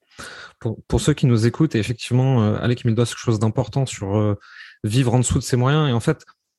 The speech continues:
quand on est sur Internet, on voit des entrepreneurs comme toi ou certains même qui dépensent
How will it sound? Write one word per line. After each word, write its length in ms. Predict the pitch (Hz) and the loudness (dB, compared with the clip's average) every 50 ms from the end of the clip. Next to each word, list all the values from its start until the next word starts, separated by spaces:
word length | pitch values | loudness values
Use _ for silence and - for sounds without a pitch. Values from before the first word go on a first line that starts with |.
| _ _ _ _ _ | _ _ _ _ _
quand 160 | - 131 123 | -8 -4 0
on 100 | - 147 | 2 2
est 40 | 147 | 2
sur 160 | 143 - 147 | 2 2 0
Internet, 500 | 143 127 - 139 143 147 151 160 - - - - | 0 0 2 2 2 2 2 2 0 -4 -8 -6
on 140 | 123 117 | -4 -4
voit 520 | 110 110 120 131 139 139 143 143 139 139 131 107 | -2 0 0 2 2 2 2 2 0 -2 -4 -6
des 260 | 101 107 110 104 - | -6 -6 -6 -6 -6
entrepreneurs 540 | 117 - - - - 123 113 113 107 101 - _ _ _ - | -8 -8 -10 -8 -4 -2 0 0 0 -2 -4 _ _ _ -4
comme 180 | - 113 113 | -2 -2 0
toi 300 | 107 139 139 135 135 135 | 0 2 2 4 4 4
ou 140 | 131 117 123 | 2 0 -2
certains 320 | - - 131 - - 120 | -2 -4 -4 -2 0 0
même 160 | 123 127 131 123 | 2 2 2 0
qui 400 | - - 127 117 120 127 120 113 | -2 -4 -6 -6 -4 -6 -8 -6
dépensent 520 | 110 107 120 117 127 127 123 - - - | -4 -2 -2 0 2 0 0 -2 -4 -12